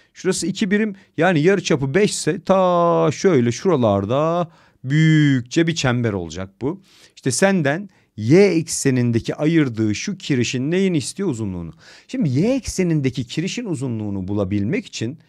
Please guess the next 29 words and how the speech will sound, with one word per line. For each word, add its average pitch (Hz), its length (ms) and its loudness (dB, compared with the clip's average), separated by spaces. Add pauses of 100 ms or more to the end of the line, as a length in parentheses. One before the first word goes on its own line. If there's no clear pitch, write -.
(280)
buralar 160 440 2
x'lerin 190 480 0
kaç 214 300 -2
olduğu 127 280 0
yerlerdir? 113 600 -4
Sıfır. - 460 -10 (340)
X'e - 340 -4
sıfır 101 380 -6
değerini 82 280 -12
vereceğim. - 340 -20 (360)
Şimdi 196 200 0
x'e 208 200 2
sıfır 185 380 2
değerini 170 240 2
verdiğim 156 300 2
zaman 135 240 -2
eksi 165 340 -2
üçün 147 260 -2
karesi 131 520 -2 (120)
dokuz 135 340 0
yaptı. 90 460 -6
Dokuz 190 420 0 (100)
eşittir, 139 680 -4 (680)
do-, 135 100 4
şey, 127 180 2
dokuz 131 240 2
eşittir 139 460 0
değil. 101 240 2
Dokuz 180 460 2